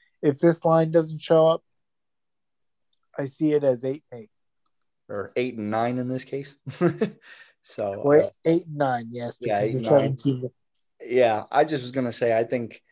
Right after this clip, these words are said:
Speaker 2: uh, and I'm not putting Pittsburgh down 'cause Pittsburgh has been the class of the division for years. I mean, I, I rag on the Steelers 'cause I'm a Browns fan, but they are a first-class organization as far as how they run things. Um, but I think, you know, for the division, I think the top two teams, and you could go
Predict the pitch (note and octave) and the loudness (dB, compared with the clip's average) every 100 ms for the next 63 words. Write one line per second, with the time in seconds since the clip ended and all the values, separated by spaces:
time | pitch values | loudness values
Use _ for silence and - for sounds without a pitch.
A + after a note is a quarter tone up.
0 | _ - A#2 G#2+ D3+ G3 G#3+ G#3 - E3+ | _ -4 -2 0 2 4 2 0 0 0
1 | D3 C3+ B2+ - A#2 G#2+ G#2+ G#2+ G#2 G#2 | 0 -2 -4 -2 -4 -2 -2 -4 -8 -4
2 | D3 D3 A#2+ A2+ G#2+ A2+ A2 - A#2 A2 | -4 -4 -6 -4 -4 -4 -6 -2 0 0
3 | G#2+ G2+ G#2 G#2+ G#2+ G2+ G2+ F#2+ G2+ G2 | -4 -6 -4 -2 -2 -6 -14 -14 -14 -16
4 | - - _ _ _ - C3 C#3+ C3+ B2+ | -20 -20 _ _ _ -8 0 2 2 0
5 | F3+ D3+ C#3 C3 B2 A#2 A#2 A2 G#2+ A#2+ | 4 6 6 4 -2 -4 -4 -4 -4 -6
6 | A2+ G#2 G#2+ G#2+ G#2+ G#2+ G2+ G#2 G#2 B2+ | -4 -2 -2 -2 -8 -10 -8 -6 2 4
7 | C3+ B2 A#2+ A#2 A#2 - A2+ G#2+ A2 G#2+ | 6 6 2 0 -8 -2 0 0 -2 -6
8 | G#2 G2+ G#2 G#2 G#2+ G2+ - G#2+ G#2+ A#2 | -6 -6 -4 -6 -8 -12 -4 -4 -2 -4
9 | G#2+ G2 G2+ G#2 G2 - F#2+ F#2+ _ - | -4 -4 -6 -6 -10 -18 -20 -20 _ -20
10 | - - - G#2+ G2+ G2 G2+ _ _ - | -20 -12 -8 -6 -6 -12 _ _ _ 4
11 | B2 B2+ B2+ A#2+ - - A2+ A2 G#2+ A2+ | 4 4 0 -6 -10 -12 -8 -8 -6 -8
12 | G#2 G2+ G#2 G#2+ G2+ G2+ G#2 G#2 - A2+ | -6 -4 -2 -2 -2 -8 -8 -14 -12 -4
13 | G#2+ - A#2 G#2 - G#2+ G#2 G2+ G2 A2 | -4 -4 -10 -12 -12 -10 -8 -10 -10 -10
14 | A2+ G#2 G#2 G#2 G2+ | -10 -2 -2 0 -4